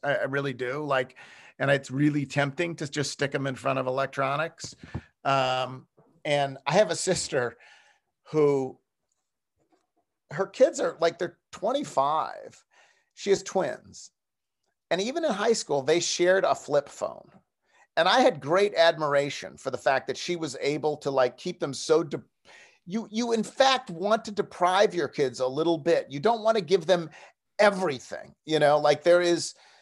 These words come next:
there is something to be said for simple pleasures, you know, and, and not just,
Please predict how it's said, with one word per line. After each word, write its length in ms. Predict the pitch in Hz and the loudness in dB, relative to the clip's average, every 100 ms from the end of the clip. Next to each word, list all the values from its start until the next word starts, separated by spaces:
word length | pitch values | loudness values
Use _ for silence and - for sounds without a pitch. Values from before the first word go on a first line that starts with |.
| _ _ - | _ _ 2
there 140 | 175 | 2
is 160 | 175 - | 2 -2
something 480 | - 202 220 247 | -2 -2 -2 -4
to 100 | 220 | -4
be 160 | 190 180 | -6 -6
said 400 | 156 185 202 208 | -2 2 4 2
for 680 | - 143 135 131 127 127 127 _ _ _ _ _ _ _ _ _ - - | -2 2 4 6 6 2 -2 _ _ _ _ _ _ _ _ _ -20 -20
simple 360 | - - 185 180 | -6 -2 0 -2
pleasures, 760 | - 165 170 143 67 - - - | 4 4 4 2 -12 -16 -18 -10
you 120 | 147 | -2
know, 300 | 143 143 143 - | 2 2 0 -2
and, 380 | 131 135 131 131 _ | 0 0 0 -6 _
and 200 | 139 135 | -4 -2
not 260 | 147 160 160 | 0 0 0
just, 380 | 170 - - | -2 -2 -6